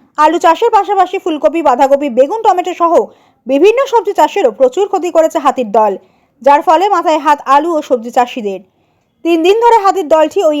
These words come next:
এলাকায় তাণ্ডব চালিয়ে আলু চাষের পাশাপাশি ব্যাপকভাবে অন্যান্য সবজি চাষের ক্ষতি করেছে বলে গ্রামবাসীরা জানান। তাই চাষের জমি থেকে আলু বাড়িতে তুলে নিয়ে যাওয়ার আগেই হাতির দল প্রায় চল্লিশ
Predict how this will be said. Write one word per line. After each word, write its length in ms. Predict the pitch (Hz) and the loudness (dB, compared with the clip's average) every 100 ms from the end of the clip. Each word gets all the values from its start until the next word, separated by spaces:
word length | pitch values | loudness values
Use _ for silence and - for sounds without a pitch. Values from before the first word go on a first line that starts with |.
| 277 | 0
এলাকায় 260 | 285 339 277 | 2 0 -2
তাণ্ডব 260 | 247 247 - | 0 0 2
চালিয়ে 260 | 285 320 330 | 0 0 0
আলু 120 | 262 247 | 0 0
চাষের 200 | 254 262 262 | -4 -2 -2
পাশাপাশি 420 | 262 320 311 330 277 | 0 0 -2 -2 -2
ব্যাপকভাবে 480 | 233 240 240 285 330 - _ _ - | 0 0 0 0 -2 -10 _ _ -4
অন্যান্য 360 | 302 349 403 466 440 | -2 2 2 0 -2
সবজি 220 | 339 330 | -4 -2
চাষের 220 | 311 330 294 | -2 -2 -6
ক্ষতি 180 | 330 392 | -6 -2
করেছে 240 | 359 339 349 | -2 -2 -2
বলে 120 | 311 311 | 0 2
গ্রামবাসীরা 480 | 285 302 - - 233 226 | 2 2 -2 -2 -2 -2
জানান। 260 | 233 226 202 _ _ _ _ _ | -4 -6 -10 _ _ _ _ _
তাই 120 | 370 392 | 0 2
চাষের 280 | 381 339 494 440 | 0 2 0 0
জমি 180 | 392 381 | -2 -2
থেকে 140 | 392 349 | -2 0
আলু 140 | 302 294 | 0 0
বাড়িতে 240 | 285 285 285 285 | 0 0 -4 -2
তুলে 160 | 285 269 | -2 -2
নিয়ে 140 | 269 254 | -2 2
যাওয়ার 220 | 254 247 226 | 2 2 0
আগেই 200 | 254 403 403 | -2 -2 -2
হাতির 240 | 339 302 311 | -4 -2 -2
দল 100 | 302 - | 0 0
প্রায় 200 | 320 453 | 2 2
চল্লিশ 220 | 440 392 | -2 -4